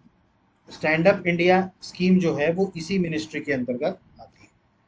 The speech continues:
It was launched on sixteenth January two thousand sixteen। सोलह जनवरी दो हज़ार सोलह को इस scheme को launch किया गया था। Next,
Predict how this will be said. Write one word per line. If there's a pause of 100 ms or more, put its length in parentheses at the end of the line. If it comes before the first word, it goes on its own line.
(480)
It
was
launched
on
sixteenth
January
two
thousand
sixteen। (1200)
सोलह
जनवरी
दो
हज़ार
सोलह
को
इस
scheme
को
launch
किया
गया
था। (1040)
Next,